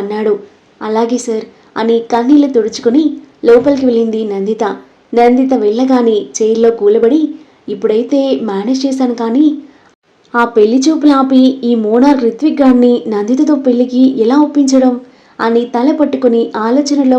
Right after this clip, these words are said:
పడ్డాడు క్రిష్. ఆ తర్వాత ఏం జరగబోతుంది, నందిత పెళ్లి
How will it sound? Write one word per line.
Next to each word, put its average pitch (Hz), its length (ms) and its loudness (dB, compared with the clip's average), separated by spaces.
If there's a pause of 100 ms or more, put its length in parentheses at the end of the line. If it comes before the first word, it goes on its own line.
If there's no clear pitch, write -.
పడ్డాడు 226 380 -2 (100)
క్రిష్. 214 240 -4 (800)
ఆ - 20 2 (160)
తర్వాత 294 460 0 (340)
ఏం 220 80 -2 (120)
జరగబోతుంది, 226 680 -4 (540)
నందిత 269 340 4 (120)
పెళ్లి 247 320 2